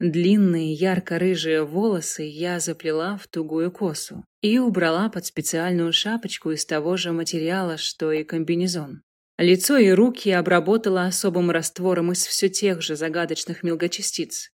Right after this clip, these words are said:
Эти запрограммировали оставаться на коже, не давая микробам ни единого шанса, что позволяло не носить на операциях маски с перчатками, как поступали земные хирурги. Фуф. Ладно, пошли.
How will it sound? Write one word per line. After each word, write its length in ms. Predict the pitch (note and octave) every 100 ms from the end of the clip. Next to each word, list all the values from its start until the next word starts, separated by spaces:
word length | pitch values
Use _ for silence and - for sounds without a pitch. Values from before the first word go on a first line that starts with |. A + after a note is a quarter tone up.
| _
Эти 440 | G#3 G#3+ - F3+ D#3+
запрограммировали 880 | F3+ F#3 E3 F3 F#3 G3+ F3 E3
оставаться 600 | E3 - F3 E3+ F#3 F#3
на 140 | F#3 F#3+
коже, 520 | - E3 - - - _
не 140 | F3+ F3+
давая 400 | F3+ F3+ G3+ F3+
микробам 560 | E3+ G3 A3 F#3 F3
ни 180 | E3+ E3
единого 400 | D#3+ F#3+ G3+ F#3+
шанса, 600 | F#3 F#3 D#3 - - - _ _ _ _
что 240 | - - F3
позволяло 600 | E3+ E3 E3+ F#3+ F#3+ E3
не 140 | E3+
носить 500 | E3+ E3 - G3 -
на 120 | E3
операциях 760 | D#3 E3+ F3+ F#3 - D#3 D3+ E3
маски 460 | E3 G#3+ G3+ -
с 80 | -
перчатками, 720 | - F3+ - F3 F3 F3 D#3+
как 340 | D3+ F3 A3+ -
поступали 680 | F#3 - D#3 F3+ F#3 E3 D#3
земные 580 | E3 D#3+ D#3+ F#3 F3+
хирурги. 680 | E3 - F3 D#3 - - - _ _
Фуф. 580 | - - D3+ C#3 - - _ _ _ _ -
Ладно, 460 | F3+ E3+ D3+ D#3 - _ _ _ _ _ -
пошли. 400 | E3+ - D3+